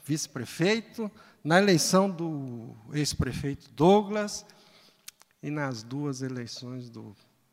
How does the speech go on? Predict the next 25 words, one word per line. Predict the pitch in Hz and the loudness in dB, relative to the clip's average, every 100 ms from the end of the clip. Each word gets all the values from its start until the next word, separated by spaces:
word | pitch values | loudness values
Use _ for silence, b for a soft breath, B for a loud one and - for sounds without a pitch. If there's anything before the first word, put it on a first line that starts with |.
| _ | _
do | 123 | -16
prefeito | - 127 - 120 - | -10 -10 -6 -6 -6
Nildo. | 113 110 104 | -12 -10 -12
Então, | 113 - 165 | -14 -2 -2
o | |
P | - | 0
S | 160 | -4
D | - | -2
B | 135 135 | -4 -2
vem | 143 | -4
participando, | 156 151 - - - - 175 226 262 233 190 B B B B | -2 -2 -2 -8 -4 2 4 6 4 2 -2 B B B B
vereador | 139 139 139 | -4 -2 -2
Macalé, | 143 135 135 127 139 190 202 | -2 -2 -4 -2 0 0 -2
o | 165 | -6
ve-, | 131 123 | -6 -6
o | 117 139 131 - | -6 -8 -10 -12
P | - | -8
S | 123 113 | -8 -6
D | 127 | -6
B | 117 | -4
vai | 117 117 160 | -2 0 -2
ter | - 147 | -2 -6
candidato | - 131 120 127 | -2 -2 -2 -4
a | |
prefeito | - 113 - 131 160 196 - 240 | -6 -8 -6 -4 -4 -4 -4 -6